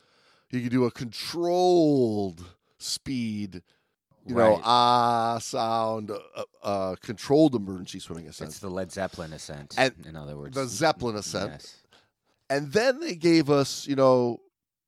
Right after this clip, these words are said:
Speaker 1: the buddy breathing ascent, as an option. D-, don't forget, everybody, you, you've got this option too, where, like, two people could share one second stage. And then that's not as bad as the last one, the last resort,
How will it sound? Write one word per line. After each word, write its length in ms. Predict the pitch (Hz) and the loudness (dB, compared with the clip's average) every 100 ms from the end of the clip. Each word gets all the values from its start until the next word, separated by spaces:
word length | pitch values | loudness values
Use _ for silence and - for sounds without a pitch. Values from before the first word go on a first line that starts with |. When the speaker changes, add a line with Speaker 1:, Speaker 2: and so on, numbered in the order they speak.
| _ _ _ | _ _ _
Speaker 1:
the 120 | 120 | -6
buddy 260 | 120 139 113 | 0 0 0
breathing 300 | 90 85 80 | -6 -8 -10
ascent, 280 | 71 - - _ _ _ _ - | -16 -16 -18 _ _ _ _ -6
as 140 | 113 101 | -4 -2
an 80 | |
option. 420 | 95 80 - 85 90 | -4 -4 -10 -16 -4
D-, 160 | 131 | -2
don't 220 | 127 202 220 | 4 4 4
forget, 380 | 202 165 143 | -6 -2 -2
everybody, 440 | 110 107 95 98 98 | -2 -4 -2 -2 -2
you, 180 | 101 107 | -4 -4
you've 280 | 104 110 104 | -2 -4 -2
got 220 | 156 - | -2 0
this 240 | 175 - - | 0 0 -4
option 360 | 123 120 - 98 | -4 -4 -8 -10
too, 240 | - 110 | -4 -4
where, 300 | 92 95 98 95 | -2 -4 -6 -6
like, 180 | 92 95 - | -8 -8 -8
two 200 | 180 175 | -6 -4
people 300 | 160 127 123 | -4 -6 -8
could 320 | - 170 139 | -2 -2 0
share 520 | - - 143 120 104 | -4 -2 0 2 0
one 460 | 98 98 117 117 113 | 0 4 4 4 0
second 380 | - 110 95 | -2 -4 -6
stage. 380 | - 85 - - _ _ _ _ - | -10 -12 -12 -20 _ _ _ _ -14
And 200 | 139 151 | -8 -2
then 300 | 156 151 139 - - - - _ _ _ | 0 0 -4 -12 -20 -20 -20 _ _ _
that's 280 | 180 180 - | 0 0 0
not 180 | 185 170 | 0 2
as 140 | 135 | 0
bad 300 | 107 156 147 | 2 4 4
as 120 | 131 101 | 2 -2
the 100 | 123 | -2
last 520 | 139 156 147 - 120 | 2 4 4 0 -6
one, 200 | 110 95 | -6 -4
the 80 | 107 | -6
last 540 | 123 170 175 175 - | 2 6 6 4 -2
resort, 560 | 135 101 113 101 98 | -6 -4 -2 -2 -4